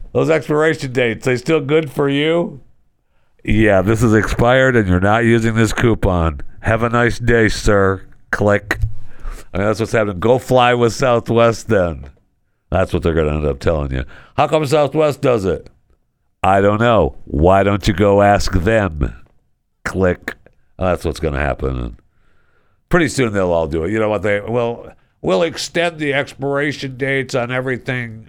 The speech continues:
uh, a year. That's what they'll do. They'll make a, they'll make a big deal out of extending the expiration dates for a year, and then you'll be, then it'll be fine.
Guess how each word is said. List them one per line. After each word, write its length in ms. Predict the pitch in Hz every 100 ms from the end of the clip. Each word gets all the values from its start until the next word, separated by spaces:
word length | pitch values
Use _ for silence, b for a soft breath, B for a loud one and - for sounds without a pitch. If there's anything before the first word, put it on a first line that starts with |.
| -
uh, 220 | 120 113
a 100 | 101
year. 600 | 117 98 95 90 85 76 76 _ _ _ _ _ _ _ _ _
That's 200 | - 82
what 160 | 87 80
they'll 140 | 85
do. 300 | 67 65 57 - _ _ _
They'll 140 | 78 76
make 220 | 80 -
a, 80 | 78
they'll 160 | 80
make 180 | 80 76
a 60 | 76
big 260 | 80 71
deal 280 | 71 78 76
out 180 | 73 69
of 100 | 67
extending 800 | 71 - 82 73 69 71 65 65 b b b
the 160 | 80
expiration 640 | 76 - 73 69 69 - 64
dates 400 | 67 65 62 - b
for 240 | _ 165 135
a 60 |
year, 420 | 78 57 50 50 _ _ _ -
and 80 | 90
then 100 | 76
you'll 140 | 69
be, 240 | 64 62
then 180 | 62 80
it'll 140 | 67 64
be 180 | 64
fine. 440 | 58 65 58 55